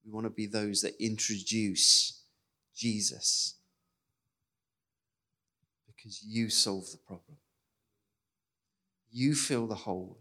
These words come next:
You fill the gap that everybody is searching and looking for, that only you can satisfy.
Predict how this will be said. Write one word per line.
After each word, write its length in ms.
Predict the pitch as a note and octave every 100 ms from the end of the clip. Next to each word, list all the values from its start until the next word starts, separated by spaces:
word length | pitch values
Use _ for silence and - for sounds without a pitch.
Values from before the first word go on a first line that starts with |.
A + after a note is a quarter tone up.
| -
You 320 | G#2 B2 C3
fill 280 | - C3+ A#2+
the 120 | A#2+
gap 340 | A#2+ E2 - - _ _ _
that 140 | - -
everybody 580 | C#3 C#3+ C#3 A2 G#2+ G#2
is 180 | G2+ -
searching 400 | A2+ F#2+ - G2
and 120 | G#2+
looking 320 | A2 G2+ G#2
for, 220 | - D2 - _ _ _ _ _ _ _ _ -
that 100 | -
only 220 | B2 B2
you 380 | A2 G2+ A#2+ A2
can 200 | - F#2+
satisfy. 720 | - - - - - - D2+